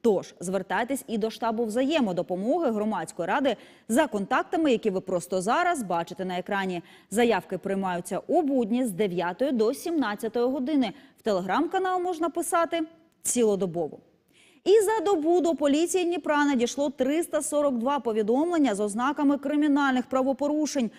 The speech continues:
Також було п'ять повідомлень щодо незаконного обігу наркотиків.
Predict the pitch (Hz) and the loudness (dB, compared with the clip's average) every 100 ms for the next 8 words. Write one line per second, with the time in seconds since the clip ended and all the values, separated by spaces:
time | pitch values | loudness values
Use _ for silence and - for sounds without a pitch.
0 | - - _ 294 311 285 233 185 175 196 | -20 -20 _ -2 0 2 2 0 -2 0
1 | 277 370 - 240 180 - 185 175 175 277 | 0 -2 0 0 0 -4 -6 -2 0 0
2 | 339 349 - 254 294 247 294 277 240 - | 0 -2 -2 0 2 2 2 0 -4 -2
3 | 220 226 180 151 196 202 175 170 165 151 | -2 -2 -2 -2 0 0 -2 -4 -4 -6
4 | - 180 185 - 160 147 143 - | -6 -6 -6 -4 -6 -6 -16 -20